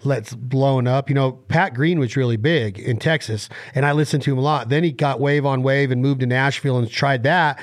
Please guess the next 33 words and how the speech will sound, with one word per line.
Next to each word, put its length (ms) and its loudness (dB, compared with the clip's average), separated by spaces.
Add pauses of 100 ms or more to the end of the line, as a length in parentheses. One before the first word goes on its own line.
(180)
and 100 2
it 40 2
was 100 0
almost 280 0
like 120 0
he 80 2
got 180 0
kicked 240 -2
out 140 2
of 80 -4
country 400 0
almost. 340 0
It 60 0
was 100 0
almost 320 0
like, 220 -2 (440)
almost 320 0
like 120 2
he 120 0
lost 260 2
the 80 -2
support 380 0
of 80 -2
his 100 0
Texas 400 0
fan 240 2
base 220 0
too 200 2
for 140 0
trying 320 0
to 80 0
go 380 2 (260)
mainstream. 680 2